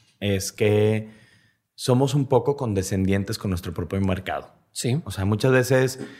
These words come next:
Speaker 1: es, es común que escuches esto de que, "Es que el, el cliente no lo va a entender", o, eh, "Necesitamos hacerlo como más for dummies", ¿no? Y a mí no me gusta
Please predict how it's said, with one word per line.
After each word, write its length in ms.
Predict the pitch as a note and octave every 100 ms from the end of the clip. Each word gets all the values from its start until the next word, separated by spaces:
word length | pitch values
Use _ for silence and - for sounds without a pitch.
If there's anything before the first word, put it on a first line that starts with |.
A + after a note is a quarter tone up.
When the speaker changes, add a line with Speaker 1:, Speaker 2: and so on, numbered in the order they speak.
| - -
Speaker 1:
es, 260 | A#2 A#2+
es 100 | C3+
común 360 | - C#3+ D3 C#3
que 80 | C#3
escuches 380 | - C3 B2 B2+
esto 220 | A#2 B2+
de 60 |
que, 100 | A#2+
"Es 100 | C3+
que 80 | -
el, 180 | D#3+ D#3
el 140 | C3+
cliente 300 | A2+ B2 B2
no 100 | B2
lo 140 | B2 A#2+
va 60 |
a 20 | A#2
entender", 640 | A2 G#2 G2 F2 - - _ _ _ -
o, 840 | G2+ A2 G#2+ G#2+ G#2+ G#2+ G2 F#2+ - _ F#3 D#3+ -
eh, 180 | A2 F2
"Necesitamos 540 | G#2+ A2+ A2 B2 C#3
hacerlo 320 | C#3 C3 B2
como 160 | B2 A2+
más 300 | G#2 G#2+ G#2
for 160 | A#2+ G#2
dummies", 440 | G#2 F#2 D2+ -
¿no? 300 | A2+ - - _ _ _ _ _
Y 80 | B2+
a 60 | C3+
mí 80 |
no 80 | D#3
me 80 | F#3
gusta 600 | F#3 E3+ - E3+ E3+